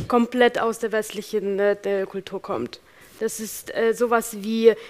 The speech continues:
verschiedene Perspektiven zusammen auf die Bühne zu bringen und das, äh, und die Sachen zivilisiert, äh, durchdiskutieren zu lassen. Ähm, da, ja, das ist für viele Räume neu. Ähm,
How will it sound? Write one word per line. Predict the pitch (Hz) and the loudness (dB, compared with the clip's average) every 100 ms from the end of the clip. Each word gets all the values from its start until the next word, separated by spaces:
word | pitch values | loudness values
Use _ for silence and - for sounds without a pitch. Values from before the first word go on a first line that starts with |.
| - | -8
verschiedene | 233 - 262 247 | -4 0 2 4
Perspektiven | 233 214 226 - 254 269 254 233 | 4 0 -4 -6 -2 0 2 2
zusammen | - 208 214 247 254 | 0 0 4 6 6
auf | 220 196 | 2 0
die | 208 | -6
Bühne | 226 262 262 | 0 2 2
zu | 233 | 0
bringen | 202 214 214 214 | 0 4 4 4
und | 202 214 | 4 2
das, | 208 220 - - | 2 0 0 -6
äh, | - 214 208 196 - - - | -2 0 0 -2 -12 -20 -6
und | 220 226 | 0 0
die | 208 | 2
Sachen | 208 233 240 233 190 - 170 | 2 2 2 -2 -2 -12 -12
zivilisiert, | 185 - 226 226 214 185 226 269 254 240 - 262 - | -8 -6 -4 -4 -4 -4 4 8 10 8 2 -2 0
äh, | - 220 220 214 | 2 4 6 4
durchdiskutieren | 202 240 - - 233 - 226 220 | 2 -2 -4 -12 -12 2 4 4
zu | 208 214 | 2 2
lassen. | 202 202 - 226 226 220 - - - - | 2 2 0 -2 -2 -4 -12 -20 -20 -4
Ähm, | - 220 220 214 202 - - - - - - - - _ - | 2 4 4 4 2 0 -6 -16 -18 -20 -20 -20 -20 _ -4
da, | - - | -4 0
ja, | 233 - | 2 2
das | 233 220 - - | 2 -4 -6 -12
ist | 226 - | -12 -12
für | 220 | -12
viele | - 226 214 | -8 0 2
Räume | 190 190 190 | 4 2 2
neu. | 185 110 117 - - - - - - | 0 -2 -4 -8 -14 -18 -18 -18 -4
Ähm, | 226 220 214 214 196 - | 0 2 4 4 2 -2